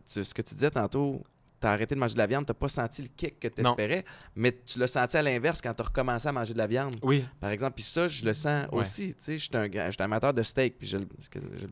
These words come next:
Speaker 1: prends bleu ou,
Speaker 2: Ouais.
Speaker 1: euh, saignant, tu sais. Euh, mais après ça, je, je suis une épave, là.
Speaker 2: Ouais.
Speaker 1: Tu sais, tu, je peux pas dîner avec ça, puis après ça, penser aller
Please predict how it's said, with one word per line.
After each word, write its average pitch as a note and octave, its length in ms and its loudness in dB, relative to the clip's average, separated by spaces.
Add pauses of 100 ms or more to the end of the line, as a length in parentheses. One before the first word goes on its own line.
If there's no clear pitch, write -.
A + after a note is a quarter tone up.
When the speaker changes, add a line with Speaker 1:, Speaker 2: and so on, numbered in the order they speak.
Speaker 1:
prends G#2+ 260 -2
bleu A2 380 2
ou, G#2 240 -2
Speaker 2:
Ouais. G#2+ 180 6
Speaker 1:
euh, G2 220 -2 (440)
saignant, A2 460 -2
tu A#2 140 -8
sais. C#3+ 80 -6 (720)
Euh, F#2+ 320 -2 (600)
mais G2+ 100 -6
après F#2 180 -6
ça, C3 280 6 (540)
je, - 120 -8
je - 120 -6
suis - 100 -6
une G2 80 0
épave, B2+ 360 4
là. C#3+ 100 -2 (140)
Speaker 2:
Ouais. A2 260 0 (120)
Speaker 1:
Tu - 100 2
sais, - 100 2
tu, - 80 -6
je - 160 -4
peux B2 100 0
pas F3 340 8 (380)
dîner D3 360 4
avec A#2 180 6
ça, D#3 300 2
puis - 140 0
après G#2 180 2
ça, C#3 120 2
penser C3+ 580 0
aller A2+ 360 2